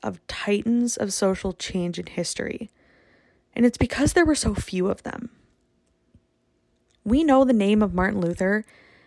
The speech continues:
because it took tremendous courage to go against the Catholic Church and effect change. We know the name of Martin Luther King because it took tremendous courage to stand up for civil rights in the United States and to do so peacefully.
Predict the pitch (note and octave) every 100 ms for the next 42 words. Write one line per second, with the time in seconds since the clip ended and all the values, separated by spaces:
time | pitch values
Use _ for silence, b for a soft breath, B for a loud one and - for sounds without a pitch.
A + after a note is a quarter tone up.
0 | b b _ A3+ A#3+ A3+ - B3 - A3+
1 | G3+ G#3 A#3 B3+ - - G#3 F3+ F3 -
2 | F#3+ F#3+ F#3 F3+ F3 F3 - F#3 - F3
3 | - - - F3 E3+ F3 E3 - - -
4 | B3 - - - - - _ _ _ _
5 | _ _ _ _ _ _ _ A3 B3 A#3
6 | G#3 A#3 B3+ B3 A#3 A3+ G3 G3 G#3 G3
7 | F#3 F3+ - G#3+ G3 A3+ - _ _ _
8 | _ _ _ _ _ A3+ A#3+ A3+ A3 A3+
9 | - - G3+ A#3+ C#4 - - A3 F#3 F3+
10 | - F#3+ - G#3+ A3 G#3 - G3+ G3+ F#3
11 | F3+ G3+ G3 F#3+ F3+ F3+ F3 F3 - -
12 | G3 G#3+ - - b b b b b -
13 | A3+ A3 G3+ G#3+ G#3+ F3+ - A3 - -
14 | - -